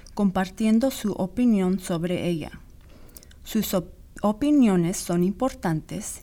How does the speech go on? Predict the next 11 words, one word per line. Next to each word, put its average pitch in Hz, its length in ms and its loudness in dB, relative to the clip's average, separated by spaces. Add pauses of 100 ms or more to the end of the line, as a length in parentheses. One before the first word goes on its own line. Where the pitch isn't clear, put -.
y 208 120 0
la 175 120 0
escuela 233 480 -2
está 202 320 -2
interesada 214 840 -2
en 185 140 0
escucharlas. 202 960 -4 (1120)
Nos 202 260 0
interesa 202 680 0
en 220 180 0
particular 208 840 -2